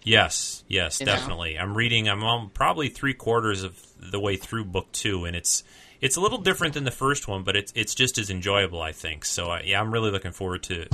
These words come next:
Speaker 1: to the movie, too. So, um, how about you, Amy? Are you into, you know, dragons and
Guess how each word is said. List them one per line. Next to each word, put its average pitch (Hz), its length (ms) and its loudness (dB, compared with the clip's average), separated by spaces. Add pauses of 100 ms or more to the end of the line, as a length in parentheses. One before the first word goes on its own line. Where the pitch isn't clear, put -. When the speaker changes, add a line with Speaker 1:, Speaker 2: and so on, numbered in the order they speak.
Speaker 1:
to 92 100 -4
the 87 100 -6
movie, 87 300 -8
too. 85 380 -4 (920)
So, 110 400 6
um, 104 560 12
how 110 160 6
about 123 240 4
you, 120 100 2
Amy? 98 260 2
Are 92 60 4
you 104 180 0
into, 107 560 0
you 107 100 -2
know, 104 300 0
dragons 104 600 6
and 90 320 -6